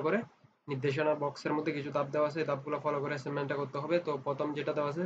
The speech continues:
সেটা হচ্ছে উদ্যোগ ও ব্যবসায় উদ্যোগের ধারণা দিতে হবে। আমরা এখানে আরো নির্দেশকে দেখতে পাচ্ছি, উদ্যোগ ও ব্যবসায় উদ্যোগের ধারণা। এরপর ব্যবসায় উদ্যোগ গড়ে ওঠার অনুকূল পরিবেশ বর্ণনা দিতে হবে। এরপর ব্যবসায় উদ্যোগের বৈশিষ্ট্য বর্ণনা করতে হবে। এরপর আর্থসামাজিক উন্নয়নে ব্যবসায় উদ্যোগের গুরুত্ব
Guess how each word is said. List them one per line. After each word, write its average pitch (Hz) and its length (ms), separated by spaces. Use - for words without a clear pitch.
সেটা 147 220
হচ্ছে 139 220
উদ্যোগ 143 320
ও - 80
ব্যবসায় 143 300
উদ্যোগের 156 320
ধারণা 143 280
দিতে 139 180
হবে। 131 140
আমরা 139 180
এখানে 147 240
আরো 143 140
নির্দেশকে 143 440
দেখতে 139 200
পাচ্ছি, 143 260
উদ্যোগ 139 260
ও - 80
ব্যবসায় 139 260
উদ্যোগের 165 340
ধারণা। 131 240
এরপর 165 240
ব্যবসায় 160 300
উদ্যোগ 170 280
গড়ে 160 220
ওঠার 175 200
অনুকূল 156 280
পরিবেশ 160 360
বর্ণনা 143 320
দিতে 131 200
হবে। 131 160
এরপর 160 240
ব্যবসায় 147 300
উদ্যোগের 156 320
বৈশিষ্ট্য 139 480
বর্ণনা 135 300
করতে 135 240
হবে। 131 120
এরপর 170 180
আর্থসামাজিক 156 520
উন্নয়নে 156 300
ব্যবসায় 147 260
উদ্যোগের 170 320
গুরুত্ব 143 240